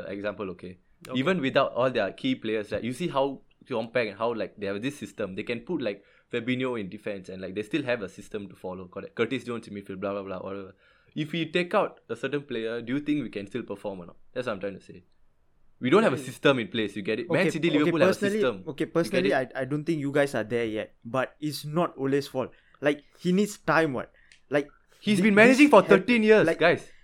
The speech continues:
Speaker 1: He's
Speaker 3: no,
Speaker 1: was,
Speaker 3: no, no,
Speaker 1: he
Speaker 3: no.
Speaker 1: was
Speaker 3: In
Speaker 1: coaching the
Speaker 3: Liverpool
Speaker 1: reserves at United since twenty, twenty oh eight. Okay, he's not a
Speaker 3: No,
Speaker 1: new
Speaker 3: no, no,
Speaker 1: manager
Speaker 3: no,
Speaker 1: like
Speaker 3: no, no.
Speaker 1: Arteta or whatever.
Speaker 3: Wait, wait, wait, wait. Let me, wait. Uh, I got something to say. This didn't happen overnight in Liverpool. You know, it's been five years since Klopp came to Liverpool already.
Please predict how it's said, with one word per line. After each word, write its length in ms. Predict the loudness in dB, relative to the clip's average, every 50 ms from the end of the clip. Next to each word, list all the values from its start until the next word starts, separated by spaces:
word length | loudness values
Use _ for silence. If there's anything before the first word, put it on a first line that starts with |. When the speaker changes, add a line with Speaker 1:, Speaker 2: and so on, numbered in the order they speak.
| -20 -14 -8
Speaker 1:
He's 180 | -6 -4 0
Speaker 3:
no, 80 | 4 4
Speaker 1:
was, 100 | 6 6
Speaker 3:
no, 60 | 6
no, 80 | 4 4
Speaker 1:
he 60 | 6
Speaker 3:
no. 60 | 6
Speaker 1:
was 100 | 6 6
Speaker 3:
In 40 | 6
Speaker 1:
coaching 220 | 6 6 6 8
the 60 | 8 8
Speaker 3:
Liverpool 200 | 8 8 8 4
Speaker 1:
reserves 160 | 4 4 4
at 80 | 0 0
United 380 | 2 0 0 0 0 -2 -4 -4
since 160 | -6 -6 -6
twenty, 320 | -4 -6 -6 -4 -6 -8 -8
twenty 340 | -8 -8 -8 -6 -4 -4 -2
oh 80 | -2 -4
eight. 120 | -6 -8
Okay, 220 | -10 -12 -14 -16 -16 _ _ _
he's 120 | -4 0 2
not 120 | 2 4
a 60 | 4
Speaker 3:
No, 100 | 4 4
Speaker 1:
new 60 | 4 6
Speaker 3:
no, 60 | 6
no, 20 | 6
Speaker 1:
manager 220 | 4 4 4 4
Speaker 3:
no, 60 | 4
Speaker 1:
like 140 | 4 2 2
Speaker 3:
no, 60 | 0
no. 60 | -2 0
Speaker 1:
Arteta 140 | 0 0 0
or 40 |
whatever. 200 | 0 -2 0 2
Speaker 3:
Wait, 80 | 2 2
wait, 120 | 2 0 -2
wait, 180 | -4 -4 -4 -4
wait. 140 | -6 -6 -8 -8
Let 160 | -6 -4 -2
me, 180 | -2 -4 -6 -8 _ _ _ _ -20 _ _ _ _ -14
wait. 200 | -10 -10 -10 -10 -10 -8
Uh, 180 | -8 -8 -8 -8 -8
I 80 | -8
got 120 | -6 -6 -6
something 180 | -6 -6 -8 -8
to 60 | -8
say. 160 | -8 -10 -12 _ _ -20 -20 _ _ _ -12
This 260 | -6 -2 -2 -2 -2
didn't 300 | 0 0 0 0 2 0
happen 300 | 0 0 0 2 0 0
overnight 480 | 0 0 -4 -2 -2 -2 -2 -2 -4 -6
in 100 | -6 -8
Liverpool. 320 | -6 -6 -6 -6 -6 -8 -8
You 60 | -8
know, 80 | -8 -8
it's 140 | -8 -8 -6
been 160 | -6 -6 -6
five 420 | -4 0 2 4 4 4 4 2 2
years 220 | 0 0 0 -2
since 200 | -4 -6 -6 -6
Klopp 300 | -8 -6 -4 -4 -4 -4
came 200 | -6 -6 -6 -6
to 60 | -6 -8
Liverpool 380 | -8 -8 -8 -8 -8 -8 -8 -8
already. 260 | -8 -10 -12 -14 -18